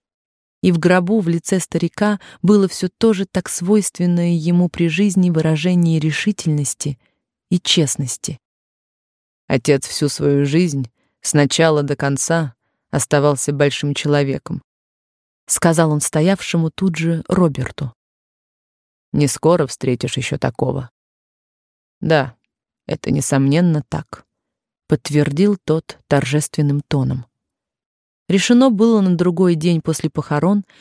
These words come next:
приступить к чтению духовного завещания, так как муж Луизы спешил по делам в Буффало, а Лестер — в Чикаго. В назначенный час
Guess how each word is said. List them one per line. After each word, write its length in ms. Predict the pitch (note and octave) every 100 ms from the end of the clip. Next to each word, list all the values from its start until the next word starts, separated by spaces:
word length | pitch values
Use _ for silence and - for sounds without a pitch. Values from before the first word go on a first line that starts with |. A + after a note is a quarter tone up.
| _
приступить 540 | - F#3 - F3+ B3 -
к 100 | -
чтению 480 | - - G#3+ G#3 F#3+
духовного 580 | F3 - F#3+ F#3 F3+
завещания, 840 | F3 F3+ G3 - D#3 C#3 C3 C3 B2+ _ _ _ -
так 180 | F3 -
как 240 | E3 -
муж 320 | F3 F3 C#3+ D#3+
Луизы 540 | D#3 G#3+ A#3 D3+ D3+ - -
спешил 460 | - G3+ - C4+
по 100 | -
делам 320 | F#3+ F#3 G3 F3
в 80 |
Буффало, 640 | D3+ A3 A#3 - G#3 G3+ F3
а 120 | - D3+
Лестер — 460 | F#3+ G3+ - F3 -
в 80 | -
Чикаго. 540 | - - D3 C3+ D3 - _ _ _ _ _ _ -
В 120 | E3+
назначенный 640 | F#3+ G3+ F#3 G3+ - F3+ F3
час 440 | - A3+ A3+ -